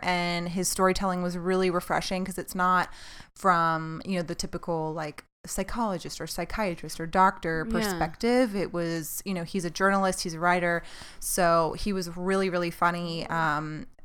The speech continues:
Speaker 1: s-, he's very neurotic and, like, anxiety, and it was just really funny. Um, but yeah, so it's basically about more or less his journey before and after meeting with the creator slash author of the P C L R, which is the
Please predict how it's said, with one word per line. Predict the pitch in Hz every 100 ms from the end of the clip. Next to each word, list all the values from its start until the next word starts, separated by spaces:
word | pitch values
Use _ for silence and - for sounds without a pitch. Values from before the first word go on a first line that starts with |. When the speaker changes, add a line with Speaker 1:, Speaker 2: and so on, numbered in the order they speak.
| -
Speaker 1:
s-, | - - - 185 - -
he's | - 208 202 185
very | 196 190 185 185 175
neurotic | 185 185 180 170 170 175 175
and, | 170 170
like, | 165 160 160 -
anxiety, | 180 190 180 170 165 170 165 160
and | 160
it | 160
was | 170
just | - 170 -
really | - 180 165
funny. | - 156 156 156 - - - -
Um, | 185 175 165 160 160 151 -
but | 202
yeah, | 190 170
so | - 247
it's | 202
basically | 262 262 262 240
about | 208 214 190 190 185 175 - - - -
more | 208 202
or | 185
less | 180 175
his | - 185
journey | 160 185 175 175 175 170
before | 165 175 - 185
and | 180 -
after | 160 156 - 175
meeting | 170 170 165 165
with | 165 160 - -
the | 165 170 160
creator | - 185 170 170 165 165 160 160 156
slash | - 165 151 -
author | 165 160 165 165
of | 170 165
the | -
P | - 180
C | - 170
L | 156
R, | 180 196
which | 180 175 -
is | 170 165
the | - 175 170